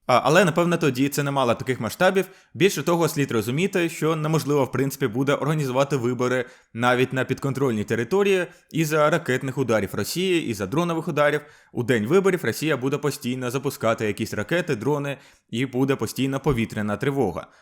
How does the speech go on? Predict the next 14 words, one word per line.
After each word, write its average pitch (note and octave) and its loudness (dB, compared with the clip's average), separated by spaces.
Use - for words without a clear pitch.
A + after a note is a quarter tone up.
А, G2+ 0
тобто D3+ 0
пункти C3+ -2
голосування B2+ 0
мають A#2 0
закриватися E3+ -2
на C#3+ -2
цей D3+ -2
період, D3 0
а A2 -2
потім E3 0
відкриватися, C3 -2
коли B2+ 0
вже, A#2 -2